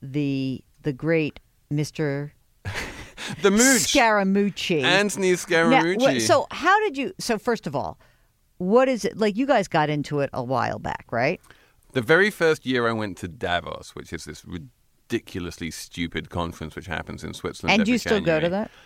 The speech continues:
Speaker 2: I, every year I'm, I say it's my last year, so I,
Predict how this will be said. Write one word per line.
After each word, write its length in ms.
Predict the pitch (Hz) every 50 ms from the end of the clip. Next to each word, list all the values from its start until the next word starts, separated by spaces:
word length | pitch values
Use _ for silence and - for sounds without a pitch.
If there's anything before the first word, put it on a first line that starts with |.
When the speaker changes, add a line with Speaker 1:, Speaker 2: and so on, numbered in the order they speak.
| - - - _ _ _ _ _ _ _
Speaker 2:
I, 500 | - - - 117 120 117 - - - - -
every 240 | - 131 127 147 151
year 200 | 143 131 123 120 113
I'm, 260 | 107 107 107 92 80 - - -
I 120 | 78 98
say 220 | 95 - 104 98 95
it's 120 | 82 -
my 120 | 90 90
last 300 | 90 87 87 87 85 -
year, 180 | - 90 90 90
so 280 | - - 90 90 90 -
I, 340 | - 90 90 90 90 90